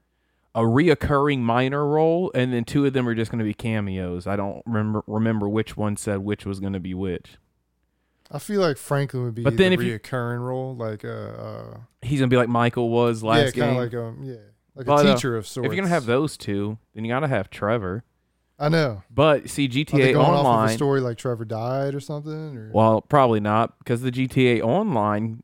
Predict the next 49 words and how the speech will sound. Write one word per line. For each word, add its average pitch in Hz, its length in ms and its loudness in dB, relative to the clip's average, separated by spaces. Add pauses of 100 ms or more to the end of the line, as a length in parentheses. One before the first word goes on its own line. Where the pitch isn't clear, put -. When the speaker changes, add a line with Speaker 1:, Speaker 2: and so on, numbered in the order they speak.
(100)
Speaker 1:
that 113 180 -2
takes 120 240 -2
place 110 300 0
after, 107 540 -2
Speaker 2:
He's 143 200 -2
in 185 160 0
there. 104 320 -6
Speaker 1:
he's 127 160 -4
in 175 160 2
there 202 140 0
Speaker 2:
Yeah, 98 260 0
Speaker 1:
with 117 160 -6
Speaker 2:
he's 143 80 -2
in 156 60 6
there 156 100 4
with 147 140 4
Speaker 1:
T 135 60 2
P - 60 4
Speaker 2:
Ron, 180 120 6
Speaker 1:
Industries, 104 500 -4
Speaker 2:
yeah. 123 80 2
Speaker 1:
yeah. 143 140 0 (160)
Speaker 2:
You 131 40 -20
see 151 220 -2
him. 139 220 -4
He 110 100 -16
Speaker 1:
And 135 140 2
then 143 140 4
Speaker 2:
comes 131 120 -2
out. 135 40 4
Speaker 1:
Franklin 170 360 2
comes 110 300 -2
later, 101 480 -2
and 113 160 -2
you 117 100 0
own 123 220 2
that, 120 160 2
Speaker 2:
Yep, 123 100 4
Speaker 1:
uh, 120 180 4 (180)
Speaker 2:
yep. 104 80 -10
Speaker 1:
that 117 120 0
protection 139 440 -2
Speaker 2:
Older 104 240 2
Speaker 1:
agency 113 180 2
with 107 60 4 (120)
Speaker 2:
Franklin, 139 240 -4
Speaker 1:
them. 160 100 -12
Speaker 2:
you 139 120 -6
know? 147 200 -12